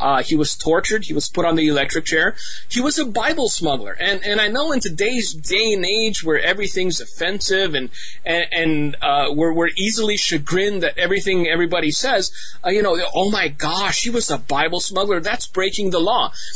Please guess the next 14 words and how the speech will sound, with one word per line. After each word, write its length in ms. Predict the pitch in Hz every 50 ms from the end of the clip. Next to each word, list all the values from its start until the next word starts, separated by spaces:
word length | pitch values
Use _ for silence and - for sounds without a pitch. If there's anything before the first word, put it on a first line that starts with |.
| - - -
And, 140 | 220 220 214 214
and 140 | 220 226 220
it 140 | 190 214 180
goes 280 | 240 285 339 330 - -
to 100 | 285 247
show 340 | - - 247 254 254 226
just, 480 | 190 170 160 208 254 285 - - - - - - - - -
just 240 | - 262 320 - -
how 180 | 359 370 349 277
foolish 1040 | - - - - - - - - 277 320 339 330 285 226 185 156 151 - - - -
our 180 | 185 185 190
mindset 760 | 190 185 180 175 185 202 226 247 262 240 220 - - 196 180
has 300 | 175 180 180 170 - 160
gotten 640 | 147 - 160 160 165 190 190 - - 131 107 98 -